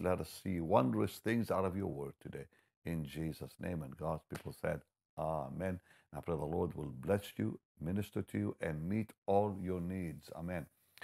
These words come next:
Deuteronomy chapter ten, verse eight says something powerful about the Levites. It says, "At that time the Lord separated the tribe of Levi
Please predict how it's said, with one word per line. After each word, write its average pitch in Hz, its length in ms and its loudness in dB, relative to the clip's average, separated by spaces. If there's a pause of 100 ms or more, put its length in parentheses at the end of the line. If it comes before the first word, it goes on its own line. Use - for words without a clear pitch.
(460)
Deuteronomy 127 1160 4
chapter - 840 0 (160)
ten, - 340 -8 (560)
verse 110 400 4
eight - 300 0
says 101 160 2
something 131 240 4
powerful 127 400 4
about 101 480 8 (380)
the 90 340 8 (480)
Levites. 92 600 2
It - 140 -6
says, 151 460 12
"At 104 160 10
that 208 240 12
time 147 180 10
the 123 80 10
Lord 131 280 8
separated 110 840 10
the 87 100 6
tribe 104 280 8
of 76 100 6
Levi 76 360 6